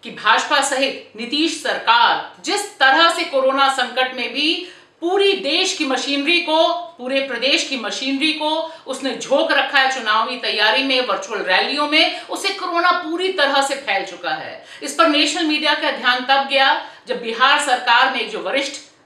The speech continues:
अ, पदाधिकारी थे उमेश रजक, उनकी मौत होती है कोरोना से। इतने सीनियर अधिकारी की बिना इलाज के हुई मौत ने लोगों को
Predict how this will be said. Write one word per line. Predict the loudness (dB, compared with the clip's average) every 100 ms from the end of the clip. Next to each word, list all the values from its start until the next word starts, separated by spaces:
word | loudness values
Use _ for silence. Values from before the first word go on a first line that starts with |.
| -10
अ, | -4 -2
पदाधिकारी | 0 -2 -2 2 4 4 2
थे | 0 0 -2 -8 -20 _ _ -12
उमेश | -2 2 2 0 -6
रजक, | -2 2 2 2 -6 -18 _ _ -14
उनकी | -12 -12
मौत | -10 -10 -10 -14
होती | -16 -16
है | -14 -14 -14 -20 -14 -6
कोरोना | -4 0 0 0
से। | -2 -10 -12 -16 -6
इतने | -6 -2 -2
सीनियर | -2 0 0 2 4 4
अधिकारी | 4 2 2 2 2 0
की | -2 -4 -4
बिना | -2 2 2
इलाज | 0 2 4 4 2 0
के | -4
हुई | -4 -8 -8
मौत | 0 4 4 2 -8 -20 _ -6
ने | -4
लोगों | -2 0 0
को | 0 0 -2 -4 -14